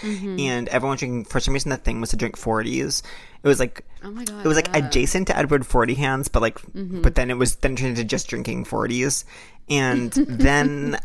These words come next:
Speaker 2: I
Speaker 1: That famous
Speaker 2: threw up, I
Speaker 1: game.
Speaker 2: think. I drink a lot, I threw up. And also, Lauren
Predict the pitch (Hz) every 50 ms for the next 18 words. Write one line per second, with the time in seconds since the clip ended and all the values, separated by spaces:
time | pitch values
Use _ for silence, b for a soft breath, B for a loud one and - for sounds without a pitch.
0 | - - - - - 139 - 123 - 190 - 135 127 127 131 131 143 147 - 143
1 | 127 - - 131 - 127 123 - - - - 139 131 - 139 143 143 - 156 147
2 | 127 120 - 113 - - 135 131 123 123 123 - - 123 117 117 - 113 127 127
3 | - - - 123 120 127 123 - - - - - - - B B B B B B
4 | - 131 127 123 139 160 165 160 143 131 117 98 98 104 104 107 107 -